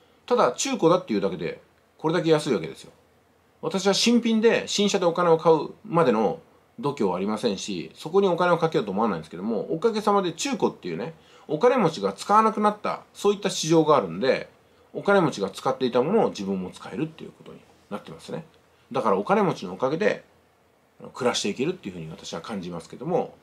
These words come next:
タカさんはいかがお感じでしょうか？この辺についてもね、次回二十四話をいただけると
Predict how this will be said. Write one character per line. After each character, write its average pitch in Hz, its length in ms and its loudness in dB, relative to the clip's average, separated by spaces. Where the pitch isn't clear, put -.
タ - 80 -18
カ - 80 -18
さ 98 120 -12
ん - 20 -12
は 85 100 -12
い 82 60 -16
か 95 140 -12
が 82 160 -10
お - 40 -20
感 95 140 -12
じ 80 60 -14
で 95 60 -8
し - 80 -8
ょ 135 80 0
う - 40 -6
か？ - 180 -6
こ - 100 -2
の 175 60 2
辺 185 160 4
に 185 40 2
つ 190 80 -2
い 175 80 2
て 98 60 -4
も 85 100 -6
ね、 113 220 -2
次 110 140 -6
回 95 200 0
二 139 140 -2
十 113 140 2
四 123 200 4
話 87 120 2
を 78 80 -10
い 85 40 -16
た 101 100 -8
だ 95 100 -6
け 98 100 -10
る 92 40 -12
と 85 260 -4